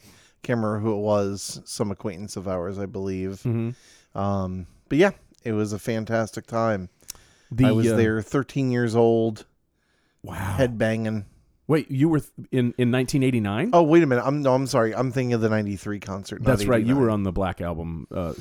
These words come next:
Speaker 2: show. I didn't go to that one. The, uh, eighty-nine one, I was, 'cause I was fourteen
Speaker 1: Mm.
Speaker 2: when that one hit, and, uh, or f-, just about turned fifteen, and, uh, it was just, it was a landmark evening. So many things happened that night that reverberated down through the years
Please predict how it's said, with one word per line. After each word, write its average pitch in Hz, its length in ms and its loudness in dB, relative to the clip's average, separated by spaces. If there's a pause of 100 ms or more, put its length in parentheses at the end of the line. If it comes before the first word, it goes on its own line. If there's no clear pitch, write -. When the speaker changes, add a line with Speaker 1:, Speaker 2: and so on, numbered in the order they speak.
Speaker 2:
show. - 360 -2
I 113 80 2
didn't 165 200 4
go 131 140 6
to 113 80 4
that 90 220 -2
one. 82 220 -8 (380)
The, 110 280 2
uh, 101 60 2
eighty-nine 120 460 2
one, 107 140 0
I 117 140 -2
was, 131 240 0
'cause 120 180 -4
I 143 60 2
was 135 100 -4
fourteen 80 560 -8 (360)
Speaker 1:
Mm. 107 200 -8
Speaker 2:
when 104 100 0
that 101 220 -2
one 98 100 -6
hit, 92 340 -6
and, 95 320 -6
uh, 92 400 -2
or 95 60 -2
f-, - 180 -6 (100)
just 110 220 -2
about 104 200 -2
turned 98 200 -4
fifteen, 95 440 -6
and, 98 280 -2
uh, 92 300 2 (480)
it 139 120 4
was 135 140 4
just, 117 240 -2
it 131 100 2
was 123 180 2
a 117 40 4
landmark 113 480 2
evening. 104 280 0
So 131 340 2
many 131 240 2
things 113 320 -2
happened 107 380 -2
that 87 100 -4
night 92 280 -4
that 98 100 -4
reverberated 98 760 -2
down 92 240 -4
through 95 200 -6
the 90 100 -8
years 87 580 -6